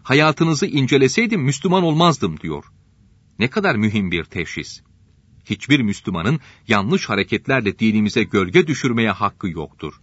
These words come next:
Müslüman, dinimizin güzel ahlakıyla süslenmeli, Allahü Teala'ya karşı günah, kanunlara karşı suç işlemekten sakınmalıdır. Sual.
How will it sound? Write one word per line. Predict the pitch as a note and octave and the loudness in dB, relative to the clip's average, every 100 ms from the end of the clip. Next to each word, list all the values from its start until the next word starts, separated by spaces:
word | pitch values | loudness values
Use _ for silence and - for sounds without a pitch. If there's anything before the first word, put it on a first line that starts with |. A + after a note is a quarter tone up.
| _ _ _ _ - - | _ _ _ _ -16 -8
Müslüman, | F#2+ - F#2+ F#2+ D#3+ - _ A2+ | -8 -4 -2 0 0 -4 _ 2
dinimizin | G#2+ A2 A2 C#3 A#2 - | 4 4 2 0 -4 -2
güzel | A2 E3+ E3+ | 0 0 0
ahlakıyla | - A#2 A2+ A2+ A2 G3 G#2 - | -2 -4 0 0 0 -2 -2 -6
süslenmeli, | - G#2 G#2 E2+ D2 F2 D3 _ _ _ | -6 -6 -6 -6 -4 -2 -4 _ _ _
Allahü | A2+ G#2 F3+ D3+ D3 | -2 0 2 0 0
Teala'ya | D3 B2 A2+ A2 G#2 - | 2 2 2 2 0 -2
karşı | F2+ D#2+ - C3+ - _ _ | -2 -2 -2 -2 -4 _ _
günah, | - F#2 F2 C3+ _ _ _ - | -4 0 0 -2 _ _ _ -2
kanunlara | A#2 A2+ A2+ G#2 G#2 - | 4 4 4 0 0 0
karşı | D3 C3 - D#3 - _ | 0 0 0 -2 -4 _
suç | - - G#3+ - | -10 -4 -4 -4
işlemekten | G#2+ - F#2+ F2+ - F#2+ G#2 | -8 -4 -4 -4 -2 -2 -2
sakınmalıdır. | - G2 F#2+ D#2 C#2+ C#2+ D2 - _ _ _ _ _ _ _ _ _ _ _ _ _ _ _ _ _ _ _ _ _ _ - | -6 -6 -4 -6 -8 -10 -12 -16 _ _ _ _ _ _ _ _ _ _ _ _ _ _ _ _ _ _ _ _ _ _ -20
Sual. | - G3 A#2+ | 0 2 2